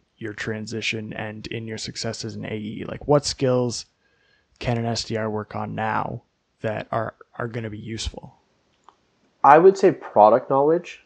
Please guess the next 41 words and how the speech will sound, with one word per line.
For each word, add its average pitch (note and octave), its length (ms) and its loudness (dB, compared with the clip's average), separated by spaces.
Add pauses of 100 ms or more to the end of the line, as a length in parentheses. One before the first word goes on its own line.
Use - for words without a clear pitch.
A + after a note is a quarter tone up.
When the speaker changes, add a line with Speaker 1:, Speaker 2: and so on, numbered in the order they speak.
(120)
Speaker 2:
um, G#2 220 0
especially D3+ 520 2
if B2 100 -4
you're B2 100 4
looking G#2+ 260 -2
at G2+ 100 0
doing G2 320 -2
those F#2+ 180 0
internal G2 440 -2
jumps, C3 480 -4 (600)
really D#3+ 500 6
taking B2 400 0
the A#2 80 0
time G#2 260 0
to G#2+ 80 0
understand G2 480 -2
your G2 100 -2
product. G2 640 2 (1000)
If D#3+ 260 2
you G#3+ 60 2
take C#3+ 260 0
the C#3+ 80 2
time A2+ 320 -2
to, G#2 240 2 (140)
to, F#2+ 260 -6
to A2 100 -4
thoroughly G#2+ 520 2
understand G2 460 -2
your F#2 100 -2
product, G2 640 0
you A#2 220 -2
are A#2+ 100 4
also C#3 300 0
going B2+ 220 2
to A2+ 60 -2
understand G2+ 420 -4
how G2+ 120 -2
you G2 140 -2
can F#2 140 -4
help G2+ 340 -2
others, B2 500 2